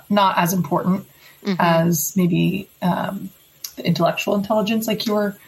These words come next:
Speaker 2: Mm-hmm.
Speaker 1: talking about earlier, um, but, but can make a huge difference in, um, in those, in those leadership roles,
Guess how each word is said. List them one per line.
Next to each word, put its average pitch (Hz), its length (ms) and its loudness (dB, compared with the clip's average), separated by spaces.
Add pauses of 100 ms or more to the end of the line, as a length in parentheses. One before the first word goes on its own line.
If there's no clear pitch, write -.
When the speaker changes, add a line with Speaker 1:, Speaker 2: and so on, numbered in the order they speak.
(180)
Speaker 2:
Mm-hmm. 226 120 0
Speaker 1:
talking 196 360 0
about 180 240 -2
earlier, 196 560 2 (560)
um, 175 500 2 (1300)
but, - 240 -2 (340)
but - 160 -8
can 214 240 -2
make 208 140 0
a 190 60 2
huge 175 360 -2
difference 165 460 -2
in, 165 420 2 (720)
um, 185 480 -4 (540)
in 185 160 6
those, 165 280 2 (100)
in 180 180 4
those 170 160 4
leadership 170 440 0
roles, 170 440 -2